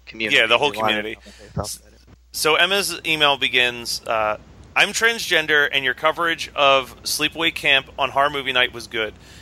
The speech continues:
Speaker 2: You asked for someone to message you on how the L G B T community and the trans community feel about this movie, and while I can't speak for everyone, here are my thoughts. I knew the ending going into this movie as well, and I kind of avoided it because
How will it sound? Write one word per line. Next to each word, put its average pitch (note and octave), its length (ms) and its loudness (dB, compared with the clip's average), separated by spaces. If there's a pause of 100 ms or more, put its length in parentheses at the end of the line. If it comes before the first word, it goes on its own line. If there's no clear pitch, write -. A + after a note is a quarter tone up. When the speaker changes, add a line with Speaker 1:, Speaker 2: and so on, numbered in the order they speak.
(140)
Speaker 2:
You C#3+ 200 0
asked F3 360 2
for D#3+ 120 -12
someone E3+ 320 0
to D#3+ 40 -2
message C#3 360 0
you C3 100 -4
on B2+ 80 -2
how C3+ 240 2
the C3 220 -2
L C#3+ 200 2
G D3 220 -2
B C3 220 -2
T C3 260 -2
community D3+ 560 0
and C3 140 -8
the A#2+ 40 -10
trans D3 300 -4
community B2+ 340 -6
feel B2 200 -6
about A#2 160 -2
this - 160 -14
movie, A#2 340 -8 (340)
and C#3 120 -4
while C#3 120 6
I C#3 60 6
can't C#3 240 -2
speak C3+ 160 -8
for - 140 -12
everyone, C#3+ 460 0
here C3 160 -2
are B2+ 40 -2
my A#2+ 140 0
thoughts. - 420 -4 (420)
I C3 120 2
knew D3 200 -2
the G3+ 160 -2
ending B2 480 0
going D#3 300 2
into D#3 300 -2
this D#3 180 -6
movie C3 220 -2
as B2 100 -6
well, B2+ 460 4
and B2+ 160 2
I B2 80 2
kind D#3 240 0
of E3 40 -2
avoided D#3+ 440 0
it - 100 -2
because B2+ 460 -2